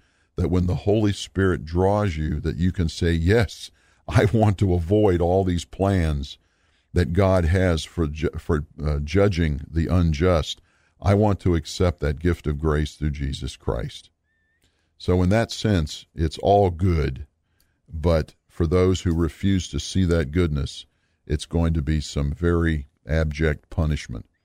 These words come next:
So in our next program, we're gonna get into, um, the first, um, New Testament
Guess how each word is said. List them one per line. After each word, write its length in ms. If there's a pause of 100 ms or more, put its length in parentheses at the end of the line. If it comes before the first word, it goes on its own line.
(440)
So 280
in 80
our 180
next 420
program, 560
we're 100
gonna 220
get 180
into, 680
um, 420
the 260 (1120)
first, 460 (120)
um, 420 (260)
New 240
Testament 580